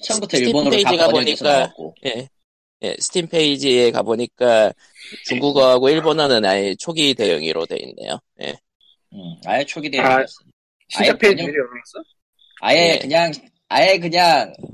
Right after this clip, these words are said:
Speaker 1: 처음부터 아시아권, 아시아권은 딱히 기본적으로 일본하고 중국어를 다 깔고 들어갔기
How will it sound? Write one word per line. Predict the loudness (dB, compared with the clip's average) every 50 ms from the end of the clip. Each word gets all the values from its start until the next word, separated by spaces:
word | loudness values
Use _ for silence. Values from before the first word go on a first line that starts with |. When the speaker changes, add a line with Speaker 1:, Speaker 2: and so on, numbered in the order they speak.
| -18 -20 -20 -20 -14 -12
Speaker 1:
처음부터 | -2 0 0 0 0 -2 -6 -10 -4 0 2 4 4 4 4 2
아시아권, | 0 2 0 0 -2 0 -4 -4 -4 -4 -8 -14 _ _ _ _
아시아권은 | -4 -4 -2 -2 -2 -4 -2 -6 -6 -6 -6 -8 -8 -8 -10
딱히 | -12 -12 -10 -8 -6 -6 -6 -6 -8 _
기본적으로 | -14 -10 -8 -8 -6 -6 -6 -4 -4 -4
일본하고 | -6 -6 -6 -6 -6 -6 -6 -6
중국어를 | -10 -10 -10 -10 -8 -8 -8 -8
다 | -8 -10 -6
깔고 | -2 -2 -2 -2 -4 -8
들어갔기 | -12 -12 -12 -12 -12 -12 _ -20